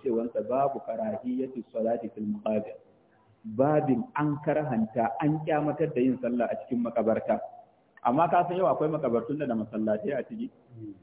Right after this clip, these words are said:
Kwanan nan akwai garin da na je, na ga muka-, masallaci a cikin makabarta. Wai, wai, wai an yi ta, wai in kun je kun binne lokacin sallah ku zo ku. Shi mai gadi da jama'an hirar shi a ciki suke. Ba sallah kuke ba wallahi.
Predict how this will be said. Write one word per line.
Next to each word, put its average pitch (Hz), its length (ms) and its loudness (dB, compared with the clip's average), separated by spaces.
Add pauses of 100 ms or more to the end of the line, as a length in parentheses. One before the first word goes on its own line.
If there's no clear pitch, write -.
(760)
Kwanan 156 300 2
nan 151 100 0
akwai 139 220 0
garin 127 220 2
da 120 100 2
na 113 80 0
je, 113 180 -2
na 127 160 -2
ga 135 80 -2
muka-, 135 240 -6
masallaci 131 560 -2
a 120 160 0
cikin 123 220 -6
makabarta. 120 580 -4 (2000)
Wai, 127 120 0
wai, 127 220 4
wai 123 260 4
an 127 220 2
yi 131 100 4
ta, 127 140 2
wai 120 100 4
in 127 80 -4
kun 127 180 -4
je 127 140 0
kun 123 240 -4
binne 127 240 -2
lokacin 120 440 -6
sallah 120 280 -2
ku - 160 -16
zo 113 160 -2
ku. - 80 -20 (880)
Shi 131 100 0
mai 131 160 4
gadi 123 300 4
da 113 160 2
jama'an 117 400 -2
hirar 120 240 2
shi 123 160 -4
a - 160 -6
ciki - 240 -20
suke. 107 180 -20 (720)
Ba 131 160 2
sallah 180 320 2
kuke 131 240 2
ba 107 80 0
wallahi. 107 440 0